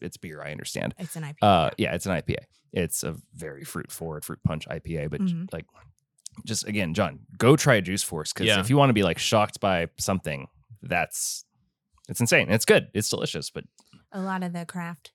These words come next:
Speaker 2: craft beer nerds that I know, um, really like Juice Force and say that it's a fantastic beer. And I think it is too, for being high gravity and having, it has, so Juice Force has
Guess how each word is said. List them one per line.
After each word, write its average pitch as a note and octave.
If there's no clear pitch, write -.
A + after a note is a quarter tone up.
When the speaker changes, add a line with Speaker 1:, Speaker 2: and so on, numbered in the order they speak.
Speaker 2:
craft F3
beer E3+
nerds D#3
that D#3
I D#3+
know, D3+
um, D3
really B3+
like C4+
Juice B3
Force -
and D3
say D#3+
that D#3+
it's -
a F3+
fantastic E3+
beer. C3
And E3
I D#3
think F3+
it E3
is D#3
too, E3+
for -
being E3
high D#3+
gravity D#3
and C3+
having, D3
it E3
has, D3
so A#3+
Juice A3
Force F#3
has D#3+